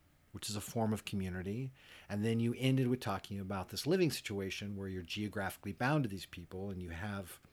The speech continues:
set weekly rhythms to make sure you stay connected to one another. And out of that, I'm just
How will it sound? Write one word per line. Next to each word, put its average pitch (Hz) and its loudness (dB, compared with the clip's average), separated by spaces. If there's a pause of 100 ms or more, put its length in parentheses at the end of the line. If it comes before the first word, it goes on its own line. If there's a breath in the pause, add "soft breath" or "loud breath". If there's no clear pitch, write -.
(120)
set - 4 (120)
weekly 113 2
rhythms 107 6
to 107 0
make 107 2
sure - 2
you 104 2
stay 101 2
connected 123 -2
to 104 -8
one 95 0
another. 90 -4 (920 loud breath)
And 127 6
out 160 10
of 196 8
that, 143 10
I'm 127 6
just - 0